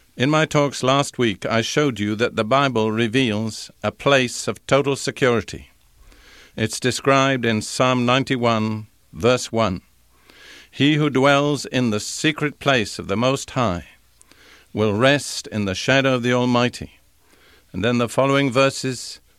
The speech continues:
tell us that this is a place of complete protection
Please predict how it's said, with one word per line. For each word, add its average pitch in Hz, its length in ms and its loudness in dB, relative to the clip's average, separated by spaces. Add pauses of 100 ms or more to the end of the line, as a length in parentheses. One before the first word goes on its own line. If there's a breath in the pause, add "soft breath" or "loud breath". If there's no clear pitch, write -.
(160)
tell 127 200 2
us 127 200 0
that - 200 -8
this 127 180 -2
is 117 80 -4
a 117 60 -4
place 127 420 -2
of 101 220 -10 (100)
complete 139 500 -2
protection 107 720 -2